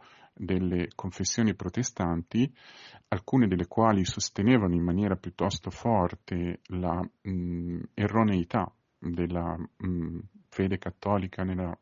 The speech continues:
presenza reale, in queste circostanze il culto e la celebrazione di questa solennità è accresciuta quasi di importanza e, eh, si è arricchita di un, un nuovo,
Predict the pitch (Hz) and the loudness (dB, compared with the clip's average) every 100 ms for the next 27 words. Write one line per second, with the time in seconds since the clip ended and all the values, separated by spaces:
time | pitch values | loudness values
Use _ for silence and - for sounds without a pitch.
0 | - 92 90 95 90 - 135 117 82 92 | -8 -4 -2 -2 -2 -2 0 0 0 0
1 | - - - - - - _ - - 151 | -2 -6 -20 -20 -20 -20 _ 2 4 4
2 | 104 - 110 - 170 - 104 95 92 - | 4 2 0 0 -2 2 4 4 4 0
3 | 123 127 - - 95 92 - 147 123 92 | 2 2 0 -2 0 -2 0 2 2 0
4 | - 87 87 - 95 87 87 - 90 90 | -2 -2 -4 -4 -2 0 -2 -2 -2 -2
5 | - 92 92 95 - - 120 127 87 87 | -2 -2 0 0 -2 2 6 6 4 0
6 | 95 - 113 92 - 98 123 151 92 95 | -4 -2 -2 -2 -2 0 0 2 2 0
7 | - - - - - 101 - - 98 - | -4 -20 -20 -14 -2 -2 -2 -4 -4 -2
8 | 98 - 123 117 92 - 95 90 92 87 | -2 -2 -4 -2 -4 0 0 2 0 -2
9 | - 90 90 87 92 - - 90 85 - | -4 -2 -2 -2 -6 -6 -4 -2 -2 -6
10 | 92 92 _ _ _ - - - _ 135 | -12 -14 _ _ _ -20 -20 -20 _ 4
11 | 117 90 - - - - 98 95 92 - | 4 4 -2 -16 -16 -8 -4 -2 -4 0
12 | 127 117 - - 92 120 92 90 90 82 | 2 2 0 -4 -2 2 2 2 0 -2
13 | - 90 92 92 95 92 95 | -4 -2 0 4 2 4 0